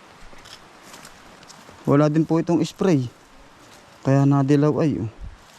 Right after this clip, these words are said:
Kunin natin. Tatapon natin sa tabi po. Eh, laki po, mga kaparambin, oh. Ah, ganda, oh.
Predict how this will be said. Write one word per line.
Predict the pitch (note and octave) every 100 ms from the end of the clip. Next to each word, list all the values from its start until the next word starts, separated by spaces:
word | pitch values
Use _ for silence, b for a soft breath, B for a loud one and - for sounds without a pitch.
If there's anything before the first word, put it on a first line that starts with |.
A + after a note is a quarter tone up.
| - - - - - - - - - - - - - - - - - - - - - - - - - - -
Kunin | B2+ B2
natin. | A#2+ C3 A#2+ - - - - - - - - - - - - -
Tatapon | A2+ A#2 - A#2+
natin | A2+ G#2
sa |
tabi | A2+ A2
po. | A2 A#2+
Eh, | C#3+
laki | D3 A#2 G#2+
po, | B2+ C#3+
mga | C3+ B2+
kaparambin, | C3+ C3+ D#3+ D#3+
oh. | - - - -
Ah, | -
ganda, | C#3 B2 C3
oh. | E3+ G#3